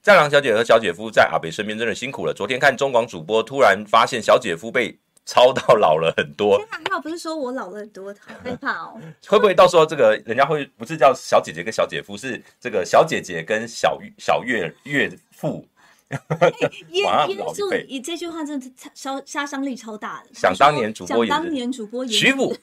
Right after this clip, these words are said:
Speaker 2: <laughs> 也是。
Speaker 1: 对，他讲徐福啦，他讲徐福。
Speaker 2: 我知道，我知道，我知道。
Speaker 1: 徐福以前，
Speaker 2: 想当年。
Speaker 1: 徐福以前在 T 台当主播的时候是那个呢，
Speaker 2: 很红。
Speaker 1: 奶油小生，好不好？
Speaker 2: 很红。
Speaker 1: 他那时候真的很红，对，没错。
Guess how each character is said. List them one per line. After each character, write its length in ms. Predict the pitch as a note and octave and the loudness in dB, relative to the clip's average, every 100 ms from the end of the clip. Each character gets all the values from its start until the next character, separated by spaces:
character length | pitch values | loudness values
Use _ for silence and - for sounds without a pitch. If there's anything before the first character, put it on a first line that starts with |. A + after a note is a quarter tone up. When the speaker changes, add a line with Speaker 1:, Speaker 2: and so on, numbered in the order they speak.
| _ | _
Speaker 2:
<laughs> 160 | - | -16
也 160 | - D4 | -14 -14
是。 160 | - - | -6 2
Speaker 1:
对， 160 | C#3+ - | 2 2
他 80 | D3+ | 0
讲 160 | C#3 | -2
徐 180 | - C#3 | -2 -6
福 220 | D#3+ B2 | -6 -2
啦， 180 | D#2+ C2+ _ | -2 -2 _
他 60 | C#3+ | -8
讲 140 | C#3+ | -6
徐 160 | E2 G2+ | -8 -10
福。 120 | - - - | -12 -16 -10
Speaker 2:
我 100 | D4 | -8
知 100 | D4 | -6
道， 60 | A4 | -6
我 60 | C#4+ | -6
知 80 | |
道， 100 | F#4 | -6
我 60 | C#4 | -6
知 100 | C#4+ | -6
道。 100 | A#3 | -6
Speaker 1:
徐 60 | C#4 | -4
福 220 | C4+ C4+ | -2 -2
以 20 | |
前， 100 | B3+ | -4
Speaker 2:
想 220 | A#3+ C4 | 0 0
当 120 | - F4+ | 0 -4
年。 360 | C4 G#3 G#3+ | -8 -8 -8
Speaker 1:
徐 220 | C4 A#3+ | -4 -4
福 120 | C4+ G3+ | -4 -8
以 60 | |
前 140 | C#3 E3+ | -6 -4
在 80 | |
T 180 | A3 A3 | -4 -4
台 180 | G#3 D3+ | 0 0
当 240 | D3 G#3 | 2 -2
主 120 | G#3 A#2 | -2 -8
播 160 | F3 | -4
的 60 | E3 | -4
时 100 | F#3 | -2
候 80 | F3+ | -2
是 160 | - | -2
那 100 | F3+ | -6
个 140 | E3+ A#2+ | 0 2
呢， 100 | A2+ | 2
Speaker 2:
很 240 | F#2 A3 | 0 -4
红。 220 | A#3+ A3+ | -8 -2
Speaker 1:
奶 140 | C3+ C#3 | 0 0
油 180 | F3 | 0
小 240 | G#3+ D3+ B2 | 4 4 4
生， 240 | - G3 | 4 2
好 140 | G3+ C3+ | 4 4
不 80 | F3 | 8
好？ 200 | D3+ G3+ | 8 6
Speaker 2:
很 0 | |
红。 60 | |
Speaker 1:
他 80 | F3 | 4
那 120 | G#3 | 0
时 100 | G3 | 0
候 60 | F#3+ | 0
真 120 | F#3 | 2
的 60 | D3+ | 0
很 120 | E2+ | 2
红， 200 | E2 E2+ | -2 0
对， 160 | A2+ F#2 | 0 0
没 160 | F2+ | -2
错。 260 | F2+ A#2 | -4 -4